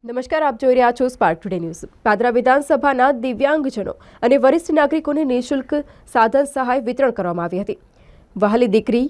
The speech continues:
યોજનાના લાભાર્થીઓને ઓર્ડર વિતરણ, ગંગા સ્વરૂપા લાભાર્થી બહેનોને હુકમ વિતરણ અને રાષ્ટ્રીય વૃદ્ધ પેન્શન યોજનાના લાભાર્થીઓને હુકમ વિતરણ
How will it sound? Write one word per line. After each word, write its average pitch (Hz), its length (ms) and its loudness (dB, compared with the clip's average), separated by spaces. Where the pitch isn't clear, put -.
યોજનાના 214 420 4
લાભાર્થીઓને 233 680 0
ઓર્ડર 220 280 2
વિતરણ, 233 360 -4
ગંગા 226 300 0
સ્વરૂપા 277 380 -2
લાભાર્થી 233 500 0
બહેનોને 220 280 0
હુકમ 240 380 0
વિતરણ 254 260 0
અને 269 140 4
રાષ્ટ્રીય 269 460 0
વૃદ્ધ 285 220 -2
પેન્શન 254 400 0
યોજનાના 233 420 2
લાભાર્થીઓને 233 560 0
હુકમ 240 420 0
વિતરણ 247 320 0